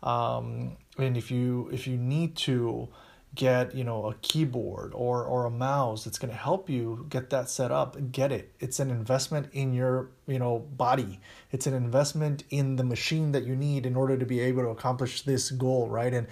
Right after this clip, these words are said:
this is just the beginning. For a lot of you who are tuning in, right, your exam now is in the fall, is in September,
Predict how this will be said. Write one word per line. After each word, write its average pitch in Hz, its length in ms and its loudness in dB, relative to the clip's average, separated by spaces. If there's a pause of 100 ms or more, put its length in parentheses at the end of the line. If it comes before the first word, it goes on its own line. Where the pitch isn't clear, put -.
(460)
this 139 180 2
is 147 140 0
just 175 180 4
the 170 60 0
beginning. 147 440 2 (120)
For 135 220 4
a 127 80 6
lot 139 520 6
of 147 520 4 (360)
you 147 420 6
who 156 140 2
are 131 120 6
tuning 147 420 2
in, 131 560 0
right, 131 420 2 (460)
your 131 480 6
exam 156 460 2
now 135 240 2
is 135 140 2
in 139 160 0
the 127 40 -2
fall, 127 540 2
is 120 120 -4
in 127 120 0
September, 139 720 0